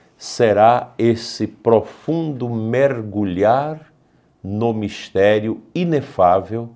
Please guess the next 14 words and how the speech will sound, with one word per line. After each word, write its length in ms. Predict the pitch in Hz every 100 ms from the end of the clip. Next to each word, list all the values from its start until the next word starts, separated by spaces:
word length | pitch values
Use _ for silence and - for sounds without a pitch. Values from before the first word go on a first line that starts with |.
| _ _ _ _
eterno, 840 | - 131 - - 87 87 90 92 90 _ _ _
santo 1120 | - - - - 117 123 127 127 - 131 131 _ _ _ -
de 160 | 92
Deus. 600 | 113 87 69 - - - _ _ _ _ _ _ -
"Ah, 100 | 143
mas 240 | 156 143
o 80 | 139
céu, 480 | - - - 143 147
será 300 | - 131 127
que 120 | 127
é 20 |
uma 100 | 123
monotonia?" 1000 | 117 113 110 107 101 92 110 135 101 78 92
Não. 500 | 104 113 135 117